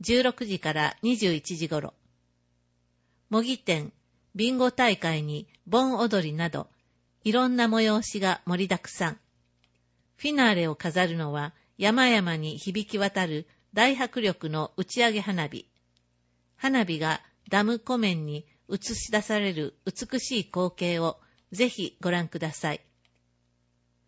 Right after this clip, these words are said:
場所、川上村役場周辺、川上村佐古。問い合わせ、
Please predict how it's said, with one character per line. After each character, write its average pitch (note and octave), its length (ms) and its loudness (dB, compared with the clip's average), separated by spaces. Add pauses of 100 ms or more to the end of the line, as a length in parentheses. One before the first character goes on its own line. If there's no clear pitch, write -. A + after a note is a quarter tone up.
(200)
場 G3 140 0
所、 F3+ 300 -2 (340)
川 A#3 220 4
上 A3+ 300 0
村 G3+ 240 0
役 F#3+ 300 -2
場 C#3 240 -2
周 F3 280 -4
辺、 D3+ 300 -8 (640)
川 G#3 220 2
上 G3 280 -2
村 E3 340 -2
佐 - 260 -10
古。 D#3+ 160 -6 (1000)
問 A#3 200 2
い A#3+ 40 4
合 A3+ 80 4
わ G#3 120 2
せ、 - 340 -4